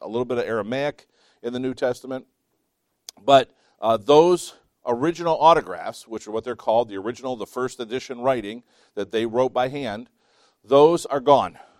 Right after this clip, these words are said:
There has been copies and copies and copies and copies made,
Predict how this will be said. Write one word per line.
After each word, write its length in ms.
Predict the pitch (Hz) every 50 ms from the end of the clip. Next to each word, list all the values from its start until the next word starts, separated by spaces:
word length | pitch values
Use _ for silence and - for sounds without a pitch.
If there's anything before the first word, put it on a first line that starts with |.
| _ _ _ _ _ _ _ _ _ _ _ _ _ _ _ _ _ _ _ _ _ _ _ -
There 120 | 120 123
has 100 | 123 110
been 140 | - 117 113
copies 500 | - 151 147 151 - - 165 160 143 139
and 100 | 127 117
copies 420 | - 139 135 131 - 143 135 123
and 100 | 123 113
copies 400 | - 135 127 127 - 135 120 117
and 100 | 110 104
copies 400 | - 131 127 127 - 131 113 98
made, 380 | 117 120 127 139 185 220 214